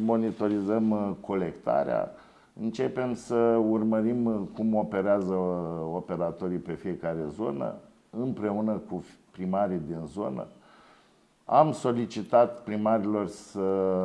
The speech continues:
că au această posibilitate legislativă, să desemneze oameni care să meargă în teritoriu, în fața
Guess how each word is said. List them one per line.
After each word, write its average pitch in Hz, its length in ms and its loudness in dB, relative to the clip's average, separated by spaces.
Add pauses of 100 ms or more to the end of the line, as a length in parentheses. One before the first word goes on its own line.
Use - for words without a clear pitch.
(1200)
că - 120 -6
au 98 420 6
această 98 420 -2
posibilitate 87 1040 -6
legislativă, 80 960 -6
să - 200 -12 (280)
desemneze 85 640 -6
oameni 87 580 -4
care 85 260 -4
să 82 240 -10
meargă 87 480 -4 (140)
în 95 200 -4
teritoriu, 82 640 -6
în 80 80 -8
fața 80 600 -6